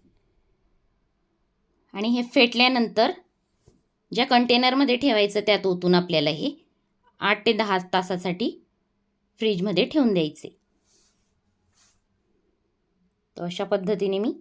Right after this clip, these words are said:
परत पाच ते सात मिनटं छान फेटून घेतलंय. तुम्ही ही प्रोसेस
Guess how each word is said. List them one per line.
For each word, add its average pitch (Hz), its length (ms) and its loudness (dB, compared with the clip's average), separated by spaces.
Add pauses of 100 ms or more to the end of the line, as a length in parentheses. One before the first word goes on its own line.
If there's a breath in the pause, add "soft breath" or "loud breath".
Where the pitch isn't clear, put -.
(460)
परत 180 340 -4
पाच 185 180 4 (120)
ते 202 80 0
सात 196 260 -2
मिनटं 202 320 0 (480)
छान 180 260 -4
फेटून 208 360 0
घेतलंय. 247 400 -2 (3250)
तुम्ही 220 180 0
ही 262 80 2
प्रोसेस 240 580 0